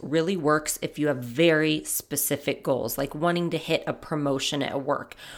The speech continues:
or wanting to hit certain amount of exercise numbers, those kind of things.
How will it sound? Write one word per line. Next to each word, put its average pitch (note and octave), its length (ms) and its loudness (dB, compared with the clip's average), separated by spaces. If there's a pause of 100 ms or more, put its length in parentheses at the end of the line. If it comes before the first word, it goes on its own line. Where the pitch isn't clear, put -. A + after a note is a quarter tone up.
(140)
or F3 140 8
wanting F3 280 2
to E3+ 80 0
hit E3 300 -2
certain - 480 0
amount D3+ 320 0
of C#3 260 0
exercise C3+ 720 -2
numbers, C3+ 480 -2
those D#3 240 2
kind D3 200 -4
of C#3 80 -4
things. A#2 300 -2